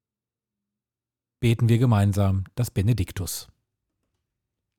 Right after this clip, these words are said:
Gepriesen sei der Herr, der Gott Israels, denn er hat sein Volk besucht und ihm Erlösung geschaffen.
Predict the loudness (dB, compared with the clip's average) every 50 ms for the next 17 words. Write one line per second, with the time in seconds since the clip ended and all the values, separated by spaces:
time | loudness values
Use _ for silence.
0 | _ _ _ _ _ _ _ _ _ _ _ _ _ _ _ _ _ _ _ _
1 | _ _ _ _ _ _ _ _ _ _ _ _ _ -4 -4 -2 0 2 2 4
2 | 4 4 2 4 4 4 4 4 4 4 4 4 2 2 0 2 2 0 0 0
3 | -2 -4 -4 -2 -2 0 0 0 -2 -4 -4 -8 -14 -16 -16 -18 -20 _ _ _
4 | _ _ _ _ _ _ _ _ _ _ _ _ _ _ -4 -2 0 2 2 2
5 | 2 0 0 0 0 0 0 0 0 0 0 0 0 -2 0 2 4 4 4 4
6 | 2 -2 -2 -2 -2 0 0 0 2 2 2 0 0 2 4 4 4 2 2 0
7 | -2 -2 -2 -2 -2 -4 -2 0 0 0 0 -2